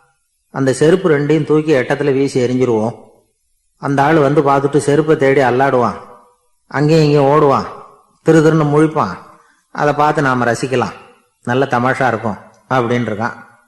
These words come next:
இப்படி சொல்லிவிட்டு அந்த செருப்புகளை தூக்கத்துக்கு போனானா. "கொஞ்சம் பொறு" அப்படின்னானா அந்த ஏழை பையன். ஏன்னு கேட்டிருக்கான் அவன். இப்போ அந்த ஏழை பையன் சொன்னானா, "நீ சொல்றது ஒண்ணும் வேடிக்கை கிடையாது, உன்னோட செருப்பு தொலைஞ்சா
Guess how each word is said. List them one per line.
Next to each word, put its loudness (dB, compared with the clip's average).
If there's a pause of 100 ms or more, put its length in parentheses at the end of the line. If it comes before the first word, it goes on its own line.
(840)
இப்படி 0
சொல்லிவிட்டு 2
அந்த 2 (200)
செருப்புகளை 0
தூக்கத்துக்கு -2
போனானா. -2 (800)
"கொஞ்சம் 2
பொறு" 4
அப்படின்னானா 0
அந்த -2
ஏழை 0
பையன். -6 (360)
ஏன்னு 0
கேட்டிருக்கான் -2
அவன். -4 (920)
இப்போ -4
அந்த 2
ஏழை 2
பையன் 0
சொன்னானா, -2 (560)
"நீ -2
சொல்றது 0
ஒண்ணும் 0
வேடிக்கை 0
கிடையாது, -2 (1200)
உன்னோட 2
செருப்பு 0
தொலைஞ்சா 0